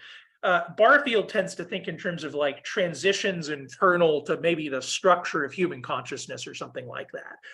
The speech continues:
Uh, maybe even, you know, sort of an ur consciousness that's all inflected in our particular ones. My particular approach is to,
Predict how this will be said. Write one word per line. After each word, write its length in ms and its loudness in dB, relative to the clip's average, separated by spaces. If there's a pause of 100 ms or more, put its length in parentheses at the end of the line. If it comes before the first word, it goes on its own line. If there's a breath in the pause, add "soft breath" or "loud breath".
(220 loud breath)
Uh, 360 6
maybe 300 4
even, 580 -2
you 140 -4
know, 140 -6
sort 220 -2
of 60 -6
an 120 -6
ur 300 6
consciousness 720 -4
that's 220 -10
all 200 -2
inflected 520 -2
in 100 -6
our 120 0
particular 520 -8
ones. 340 -8 (600 loud breath)
My 300 4
particular 460 4
approach 280 0
is 140 -4
to, 180 -6